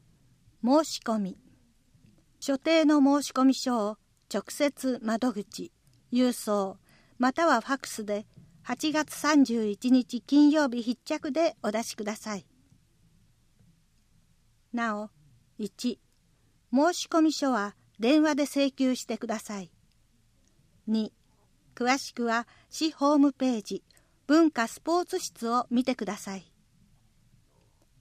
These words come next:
以上問い合わせ先、エンジョイフェスタin寝屋川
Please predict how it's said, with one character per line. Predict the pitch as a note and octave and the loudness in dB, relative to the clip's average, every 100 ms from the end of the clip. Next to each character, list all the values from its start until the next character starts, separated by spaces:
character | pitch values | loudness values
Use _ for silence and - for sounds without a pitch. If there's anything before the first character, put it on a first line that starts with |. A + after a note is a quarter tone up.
| _ _ _ _ _ _ _ _ - | _ _ _ _ _ _ _ _ -2
以 | C#4 | -2
上 | B3 G#3+ F#3+ | 0 -2 -2
問 | - C4 D4 | -2 0 0
い | C#4 | 2
合 | B3+ | 0
わ | A#3 | -2
せ | G#3+ | -6
先、 | - F#3 - - - _ _ _ _ _ _ | -10 -18 -16 -16 -16 _ _ _ _ _ _
エ | C4+ | 4
ン | D#4+ D4 | 6 4
ジ | D#4 | 4
ョ | |
イ | D4 B3+ | 2 0
フ | C4 | -2
ェ | |
ス | - - | -4 -10
タ | G3 G3 - | -10 -10 -2
in | B3 B3+ A#3 | 2 4 2
寝 | A3 | 0
屋 | A#3+ | 0
川 | A#3 A3 G3+ | -2 -4 -4